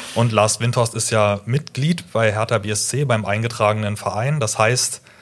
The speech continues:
aus diesem Verein kann er dann auch ausgeschlossen werden, wenn das entsprechend vor dem Vereinsgericht beschlossen wird.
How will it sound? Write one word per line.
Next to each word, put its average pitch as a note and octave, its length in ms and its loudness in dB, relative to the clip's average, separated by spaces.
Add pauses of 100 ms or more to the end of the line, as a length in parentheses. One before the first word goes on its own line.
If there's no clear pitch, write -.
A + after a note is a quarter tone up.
(120)
aus C#3 340 4
diesem A#2 260 -2
Verein A2+ 420 2
kann A2+ 260 -2
er A2 100 0
dann G#2+ 180 2
auch G2+ 160 -2
ausgeschlossen A#2+ 720 0
werden, A#2+ 220 2
wenn G#2+ 120 2
das A2+ 140 -2
entsprechend G#2+ 480 -4
vor C3+ 100 -4
dem A2+ 120 -4
Vereinsgericht G#2+ 720 -6
beschlossen G#2+ 420 -4
wird. B2+ 260 0